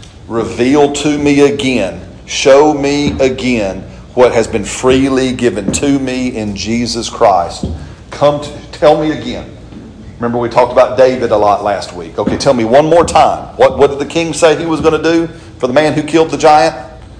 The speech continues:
He's gonna get the gold, the girl, and tax-free. I like that. I wanna hear it again. But remember, our faith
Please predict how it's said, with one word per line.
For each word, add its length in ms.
He's 120
gonna 180
get 140
the 80
gold, 600
the 60
girl, 720
and 180
tax-free. 640
I 60
like 260
that. 480
I 40
wanna 180
hear 160
it 80
again. 560
But 140
remember, 840
our 220
faith 1040